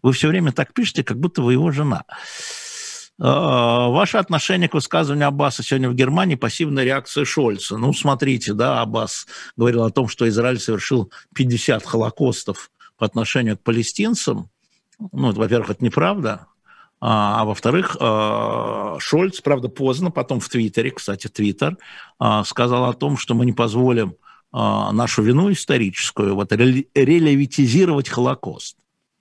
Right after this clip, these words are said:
Холокост был один. А, поэтому, да, Шольц, он, а, он не знал, как на публичной пресс-конференции сказать: «Нет,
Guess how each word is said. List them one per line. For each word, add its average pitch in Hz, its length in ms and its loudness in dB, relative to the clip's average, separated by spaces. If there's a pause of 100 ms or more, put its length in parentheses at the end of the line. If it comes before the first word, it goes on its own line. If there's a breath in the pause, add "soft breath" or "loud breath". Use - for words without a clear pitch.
(140)
Холокост 117 380 -2
был 120 200 2
один. 101 260 -4 (920 loud breath)
А, 101 760 0
поэтому, 131 440 0
да, 151 180 2
Шольц, - 480 -4
он, 123 340 2
а, 113 280 2
он 123 180 0
не 127 80 4
знал, 147 280 0
как - 200 -8
на 101 100 -4
публичной 123 460 0
пресс-конференции 120 520 -2
сказать: - 240 -2
«Нет, 185 480 0